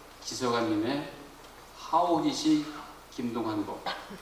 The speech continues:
가시꽃 사랑까지 먼저 감상을 하시도록 하겠습니다.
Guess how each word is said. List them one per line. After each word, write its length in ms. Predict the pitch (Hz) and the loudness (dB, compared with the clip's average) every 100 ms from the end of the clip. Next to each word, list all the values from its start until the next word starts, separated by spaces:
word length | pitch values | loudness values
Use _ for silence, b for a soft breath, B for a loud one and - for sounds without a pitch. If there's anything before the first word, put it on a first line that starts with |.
| - - - - | -16 -18 -18 -12
가시꽃 540 | - 113 120 - - | -8 -6 -6 -8 -10
사랑까지 720 | - 113 101 107 98 123 143 156 - - - - - - - - - - | -8 -8 -6 -8 -6 -6 -8 -10 -16 -20 -20 -20 -20 -20 -20 -20 -16 -14
먼저 400 | 95 110 127 127 - | -10 -6 -4 -6 -10
감상을 680 | - 98 98 101 104 117 110 - | -6 -4 -4 -4 -4 -4 -8 -6
하시도록 480 | - - - 95 | -6 -4 -6 -8
하겠습니다. 520 | - - - - - | -12 -12 -10 -10 -12